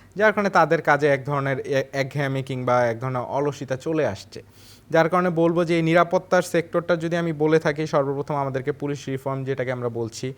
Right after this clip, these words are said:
সেই জিনিসটা নিয়ে কাজ করা উচিত। আহ, যেমন হচ্ছে এখন যদি বলা হয় যে পুলিশ রিফর্ম যদি করতে চায়, এত নিয়োগ কোথা থেকে দিব? নিয়োগ তো আপনাকে এখন দেওয়ার দরকার নাই, যারা ছিল তাদেরকে আপনি পু-,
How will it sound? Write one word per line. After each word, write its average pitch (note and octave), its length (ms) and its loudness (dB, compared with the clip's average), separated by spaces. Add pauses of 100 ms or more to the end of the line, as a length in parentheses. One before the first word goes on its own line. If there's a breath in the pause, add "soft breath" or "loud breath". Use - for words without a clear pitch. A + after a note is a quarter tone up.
(320 soft breath)
সেই F#3+ 140 4
জিনিসটা F3 320 0
নিয়ে C#3+ 160 -2
কাজ C3+ 260 2
করা B2 200 0
উচিত। B2 360 -2
আহ, A#2 580 0
যেমন C3 320 2
হচ্ছে C#3 240 -2
এখন C3 320 2
যদি C3 180 -2
বলা C#3 360 6
হয় D3 260 4
যে C3+ 420 2
পুলিশ C3+ 320 -4
রিফর্ম C3+ 300 -4
যদি C3 180 -6
করতে C#3 320 -4
চায়, C3 240 2
এত B2 160 -2
নিয়োগ C3+ 300 -6
কোথা E3 240 -6
থেকে A#2+ 240 -6
দিব? F2+ 220 -14 (240)
নিয়োগ G#3+ 280 0 (120)
তো C#4 60 4
আপনাকে B3+ 400 2
এখন A3+ 320 -2
দেওয়ার F#3 320 4
দরকার E3 360 2
নাই, A#2+ 200 -4
যারা C#3+ 360 2
ছিল F#3+ 340 -2
তাদেরকে D#3+ 480 0
আপনি D#3+ 220 -4
পু-, D#3 240 -6